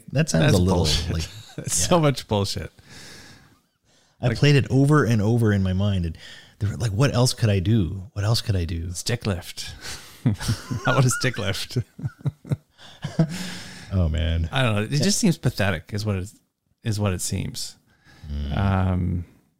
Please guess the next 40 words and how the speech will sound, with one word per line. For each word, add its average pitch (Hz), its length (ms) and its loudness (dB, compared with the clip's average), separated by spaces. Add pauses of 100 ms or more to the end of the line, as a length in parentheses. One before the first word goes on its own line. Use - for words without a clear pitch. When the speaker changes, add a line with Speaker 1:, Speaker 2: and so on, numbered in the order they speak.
(880)
Speaker 1:
Now, 131 140 6
here, 180 160 6
here's 202 300 4
a, 139 40 2
here's 143 220 4
a 104 80 2
thought. 82 420 -4
And, 95 380 2
you 107 140 2
know, 98 80 4
we, 104 180 4
we 101 140 2
tell 107 160 0
people 87 220 0
never 87 200 2
answer 85 280 -2
speculative 87 540 0
or 80 100 -2
hypothetical 87 580 -2
questions, 90 480 -2
but 101 260 0 (460)
what, 135 340 2
what 135 140 4
if - 60 0
he 151 80 2
comes 131 200 2
down 101 220 2
the 95 100 2
ice 80 480 -2
and 101 80 2
he 92 80 2
drills, 104 720 2
you 104 80 4
know, 95 60 4
the 87 80 0
player's 123 320 2
looking, 117 360 2
he 107 160 0
looks 110 240 2
up, 135 360 0